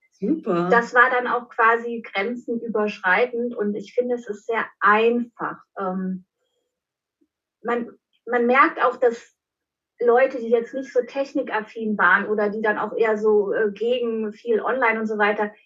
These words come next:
Speaker 2: die gehen halt jetzt auch mit der Zeit und es ist eine viel größere Akzeptanz diesem Medium gegenüber da.
Speaker 1: Ja.
Speaker 2: Jetzt muss ich sagen, ist es aber auch langsam Zeit, ich selbst merke es auch, wenn man dann morgens um halb acht hier sitzt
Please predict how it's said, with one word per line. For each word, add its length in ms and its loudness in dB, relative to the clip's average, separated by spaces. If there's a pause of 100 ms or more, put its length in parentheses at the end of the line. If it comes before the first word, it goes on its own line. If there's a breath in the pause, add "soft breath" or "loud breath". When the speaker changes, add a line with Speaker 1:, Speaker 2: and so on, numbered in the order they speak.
(240 loud breath)
Speaker 2:
die 100 0
gehen 300 2
halt 200 2
jetzt 220 0
auch 240 0
mit 160 0
der 160 0
Zeit 380 2
und 120 -4
es 140 -10
ist 180 -8
eine 120 -4
viel 240 -8
größere 480 0
Akzeptanz 840 -2
diesem 280 -2
Medium 380 0
gegenüber 460 -8
da. 320 -10 (380)
Speaker 1:
Ja. 360 -2 (1040 soft breath)
Speaker 2:
Jetzt 300 -2
muss 180 4
ich 140 0
sagen, 380 6
ist 140 2
es 140 -8
aber 280 0
auch 140 -2
langsam 420 0
Zeit, 280 -2
ich 180 -12
selbst 340 0
merke 260 -4
es 120 -10
auch, 420 0
wenn 100 -2
man 160 -4
dann 160 -4
morgens 500 -4
um 220 -10
halb 240 -10
acht 220 2 (120)
hier 160 2
sitzt 320 -4